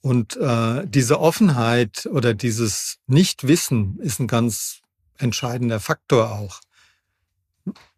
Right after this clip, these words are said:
Und schaut dann, was, was passiert, was kommt, was, wie, wie, äh, wie, ähm, entwickelt sich die Dynamik zwischen jetzt den Familienmitgliedern oder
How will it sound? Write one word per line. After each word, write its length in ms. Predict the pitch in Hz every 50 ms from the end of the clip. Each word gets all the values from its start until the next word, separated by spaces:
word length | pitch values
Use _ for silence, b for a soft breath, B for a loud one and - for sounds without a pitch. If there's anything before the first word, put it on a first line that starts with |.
| _ _ _ _ _
Und 220 | - 156 131 120 110
schaut 300 | - 127 113 123 123 -
dann, 180 | 147 131 123
was, 300 | 113 117 113 - - - -
was 340 | - 120 104 123 123 - -
passiert, 580 | - - - 131 - - - 170 139 - - -
was 160 | 117 - -
kommt, 460 | - 156 151 139 98 - - - - _ -
was, 240 | 135 123 - - B B B B B -
wie, 380 | 131 131 135 143 165 180 208 208
wie, 400 | 151 131 139 135 147 151 165 165
äh, 460 | - 226 160 139 131 131 131 135 127
wie, 560 | 139 160 151 143 123 123 131 131 135 139 147
ähm, 380 | 185 165 135 131 127 123 120 107 b b b b b b b b
entwickelt 460 | - - 120 107 - 160 - 175 143 -
sich 180 | - 135 -
die 140 | - - 123
Dynamik 720 | 107 131 117 120 120 123 156 175 170 135 113 95 - - -
zwischen 640 | - - - 120 120 - - 120 113 110 104 92 - _ _ _ _ _ _ _ _ _ _ _
jetzt 360 | - 123 120 107 - - -
den 100 | - 120
Familienmitgliedern 1160 | 104 - 127 113 113 123 135 143 139 113 110 113 101 - - - 113 107 101 104 98 98 98 202
oder 480 | 233 165 123 120 110 110 104 104 101